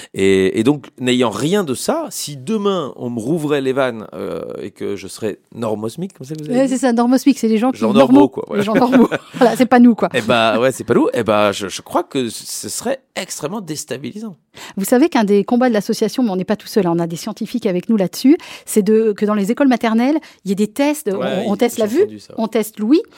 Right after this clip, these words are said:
Speaker 2: et nous, on voudrait qu'on teste l'odorat en maternelle pour pouvoir détecter plus tôt les petits anosmiques et accompagner les parents qui sont complètement déboussolés, hein, en, en général. Vous comprenez qu'on se batte pour ça ?
Speaker 1: Bien sûr. Le parent d'un jeune aveugle ou le parent d'un jeune sourd,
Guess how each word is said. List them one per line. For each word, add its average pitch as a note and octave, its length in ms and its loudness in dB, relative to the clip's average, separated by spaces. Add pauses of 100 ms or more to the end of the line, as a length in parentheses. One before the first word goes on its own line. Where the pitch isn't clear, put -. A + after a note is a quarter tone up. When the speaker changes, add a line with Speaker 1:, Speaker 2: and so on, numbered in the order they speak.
(160)
Speaker 2:
et G#3 100 0
nous, C4+ 100 6
on D4+ 40 2
voudrait A3+ 240 -4
qu'on G#3+ 160 -10
teste D4 340 -4
l'odorat A#3 580 -2
en G3+ 80 -6
maternelle G#3 540 0 (220)
pour F3+ 100 -10
pouvoir F#3+ 160 -2
détecter G#3+ 440 -2
plus A#3 200 -8
tôt D4 140 -4
les B3 120 0
petits G3+ 220 -4
anosmiques F#3+ 400 0
et G3 40 0
accompagner G#3 440 -2
les F#3+ 80 -2
parents G3 240 -4
qui - 80 -8
sont F3 140 -16 (100)
complètement A3+ 340 -8
déboussolés, F#3 580 -8
hein, F#3 120 -8 (320)
en, A3+ 80 0
en A3 60 -2
général. G#3+ 520 -2 (260)
Vous A3 140 -2
comprenez C#4+ 380 4
qu'on D#4 140 -4
se C4+ 100 -4
batte B3+ 180 -6
pour A#3+ 160 -10
ça ? D4 140 -6 (1120)
Speaker 1:
Bien A2+ 280 0
sûr. F#2+ 480 -4 (180)
Le G2+ 120 -6
parent A2+ 420 0
d'un F#2+ 160 -10
jeune F#2 200 -8
aveugle G#2 440 4
ou F#2+ 40 -2
le F#2 60 -6
parent G2 200 -4
d'un G2 160 -10
jeune F#2+ 220 -10
sourd, A#2+ 440 -8